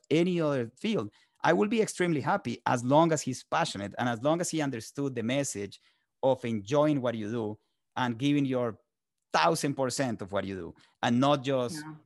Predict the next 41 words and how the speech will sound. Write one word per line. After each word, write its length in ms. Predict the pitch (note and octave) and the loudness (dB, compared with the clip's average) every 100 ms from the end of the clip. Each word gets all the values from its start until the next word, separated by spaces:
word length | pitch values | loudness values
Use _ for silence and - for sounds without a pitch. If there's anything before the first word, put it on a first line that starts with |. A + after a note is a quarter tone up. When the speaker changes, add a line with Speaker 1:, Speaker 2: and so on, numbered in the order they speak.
| G#2 | -4
Speaker 1:
get 180 | C#3 C#3 | 0 2
a 80 | |
job, 380 | A#2+ C3 B2+ A#2 - | 2 4 4 2 -2
you 100 | B2 | -4
know, 120 | G2 | -2
get 160 | C3+ | 0
a 60 | C3+ | 0
job 280 | A2+ B2 A2+ | 2 0 0
just 160 | A#2 - | -6 -6
to 60 | |
go 160 | A2 A#2+ | -2 2
by. 380 | A#2 A#2 A#2 A2+ _ _ _ - | 2 2 0 -4 _ _ _ -4
Uh, 360 | A#2 A2+ G#2+ G2 - | 0 0 0 -4 -4
you 100 | F3+ | 0
know, 200 | D3+ D3+ | 4 4
and, 140 | D3+ | 4
and 140 | D3 D#3+ | 0 0
I 40 | |
mean, 140 | F#3 | 2
I 100 | E3+ | 4
know 140 | E3+ F3+ | 4 2
we 140 | E3+ | 4
all 160 | D#3 D#3 | 2 2
have 160 | C3 | -2
hobbies 340 | - D#3+ A2+ G2+ | -2 -2 -2 -6
because 180 | G#2+ A#2 | -4 0
that's 200 | C#3+ D3+ | 0 2
another 240 | C#3 C#3 | 2 2
thing 200 | C3+ C#3 | 0 -2
that 80 | A#2 | 0
I 100 | A#2 | 0
always 340 | A#2+ A#2 G#2+ | 0 -2 -6
talk. 280 | - A2 A2 _ _ - | -4 -4 -4 _ _ -6
It's 180 | D3+ D#3+ | 0 0
important 480 | D3+ F#3 G3 F3+ | 2 2 2 -2
to 80 | D#3 | -2
not 340 | D3 D3 B2+ A2+ | 0 0 0 -8
become 280 | B2 C3 | -2 0
insane 500 | A#2 G2 D#3 A#2+ G#2+ - _ _ _ - | 0 0 0 0 -4 -8 _ _ _ -4
and 120 | A#2+ | -2
just 380 | A#2 C3+ C3+ | 2 2 2